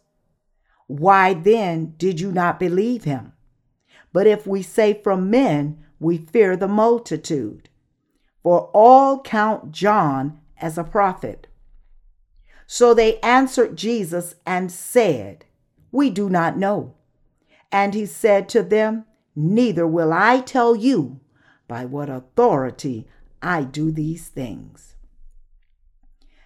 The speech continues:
At that time, Jesus had come into the temple and was teaching the people there. The chief priests, the scribes, and the elders of the time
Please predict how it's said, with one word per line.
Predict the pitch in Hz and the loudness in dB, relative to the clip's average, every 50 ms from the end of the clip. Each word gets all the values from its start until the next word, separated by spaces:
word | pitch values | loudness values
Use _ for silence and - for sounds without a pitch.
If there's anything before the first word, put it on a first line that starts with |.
| _ _ _ | _ _ _
At | - 202 233 240 240 - | 2 4 4 2 2 2
that | 202 180 170 170 | 0 0 0 0
time, | - - 233 208 214 220 220 226 233 233 240 240 - _ _ _ _ _ _ _ _ - | -4 -2 0 0 2 2 0 0 -2 -6 -8 -10 -14 _ _ _ _ _ _ _ _ -18
Jesus | 143 - 180 220 240 233 - 220 214 214 | -10 -6 -4 -2 -2 -2 -2 -2 -2 0
had | - - - - - | 0 0 0 0 -2
come | - 214 214 233 240 | -2 0 0 0 0
into | 240 233 - 254 240 | -2 -2 0 0 0
the | 240 240 240 | 0 0 -4
temple | 240 - 208 156 147 147 - 101 104 117 - _ _ _ _ _ _ _ - | -4 -4 -4 -4 -4 -6 -8 -14 -16 -18 -20 _ _ _ _ _ _ _ -8
and | - 175 175 170 | -6 -4 -4 -4
was | 160 165 160 - | -4 -6 -6 -8
teaching | - - 226 214 - - 220 202 208 | -8 -6 -6 -6 -6 -6 -4 -4 -4
the | 190 208 | -4 -6
people | 208 - - 240 214 - - 156 151 135 | -4 -2 -4 -4 -4 -4 -4 -4 -4 -4
there. | 147 127 95 - - - _ _ _ _ _ _ _ _ _ _ _ _ _ _ _ - | -6 -10 -10 -12 -14 -20 _ _ _ _ _ _ _ _ _ _ _ _ _ _ _ -8
The | 151 151 | -8 -8
chief | 151 - - 226 220 233 233 _ | -6 -6 -6 -4 -4 -6 -8 _
priests, | _ - 226 226 220 226 233 247 - - - _ _ _ _ _ - | _ -2 0 0 0 -2 -6 -10 -12 -18 -20 _ _ _ _ _ -16
the | - 131 | -16 -14
scribes, | - - - 196 196 202 208 214 214 214 208 - - - - | -12 -6 0 2 4 4 4 4 2 0 -2 -6 -12 -12 -6
and | - 185 202 220 233 214 | -4 -2 -2 -2 -2 -2
the | 233 226 226 | 0 2 4
elders | 220 214 202 180 156 156 156 160 160 160 - | 4 4 4 2 0 -2 -2 -4 -4 -6 -10
of | - 160 170 160 | -8 -8 -8 -6
the | 170 170 | -8 -10
time | 170 - 220 214 196 175 151 131 123 131 139 | -8 -4 -2 0 0 0 0 -2 -6 -10 -12